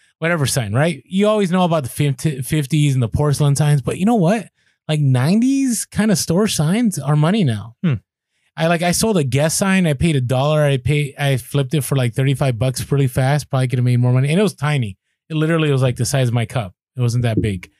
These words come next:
Speaker 1: Or I sold, you know, uh, other brands like Cross Colors, or I sold, you know, Guess. I already said Guess. <laughs> I've sold,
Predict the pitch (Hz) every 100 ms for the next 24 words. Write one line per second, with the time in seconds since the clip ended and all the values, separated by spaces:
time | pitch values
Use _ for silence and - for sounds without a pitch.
0 | _ _ _ - 143 143 139 - 156 143
1 | 139 139 139 131 123 - _ _ _ _
2 | _ - 139 135 160 156 127 127 120 117
3 | - - 156 135 - 131 110 98 92 -
4 | 147 135 131 - 147 135 135 127 - 143
5 | 127 113 117 143 139 107 101 - 147 143
6 | 131 127 131 110 104 95 - _ _ _
7 | 123 131 147 120 - 143 131